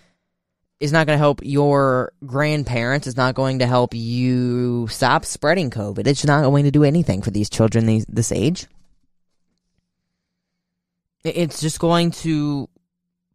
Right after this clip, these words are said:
put fear or remove some fear from the people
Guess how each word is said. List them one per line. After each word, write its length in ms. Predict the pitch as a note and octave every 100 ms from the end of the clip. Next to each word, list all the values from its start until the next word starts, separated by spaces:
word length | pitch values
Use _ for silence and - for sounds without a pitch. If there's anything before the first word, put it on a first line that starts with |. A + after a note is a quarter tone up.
| -
put 160 | E3 _
fear 640 | _ _ A3 G3+ A#2 C3+ F#3 _ _ _ _
or 160 | C#3 D3
remove 440 | D3+ E3+ G#3 B3
some 200 | - C3
fear 420 | A2+ A#2 G#2+ C#3+ - _ _ _ _ _ _ _ _ _ _ _
from 280 | - D#3+ D#3
the 60 | E3
people 400 | F3 D3+ E3+